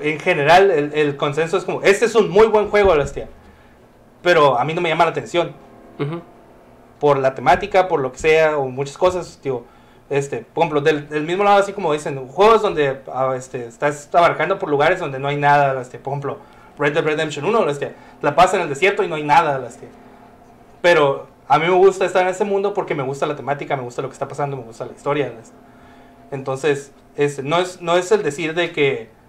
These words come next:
Speaker 1: eh, no conf-, no es que no confíe que va a ser un buen juego,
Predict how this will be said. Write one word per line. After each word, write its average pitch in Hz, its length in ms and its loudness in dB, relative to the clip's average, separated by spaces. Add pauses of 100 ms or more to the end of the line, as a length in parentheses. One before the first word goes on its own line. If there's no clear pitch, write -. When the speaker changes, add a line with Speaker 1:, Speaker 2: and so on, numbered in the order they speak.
(260)
Speaker 1:
eh, 123 560 -6 (760)
no 175 240 0
conf-, 220 280 0
no 175 160 0
es 180 100 -4
que 214 80 0
no 202 160 -2
confíe 202 420 2
que 175 100 -2
va 143 80 2
a 143 40 -2
ser 170 120 -6
un 160 140 -10
buen 156 160 -8
juego, 156 460 -2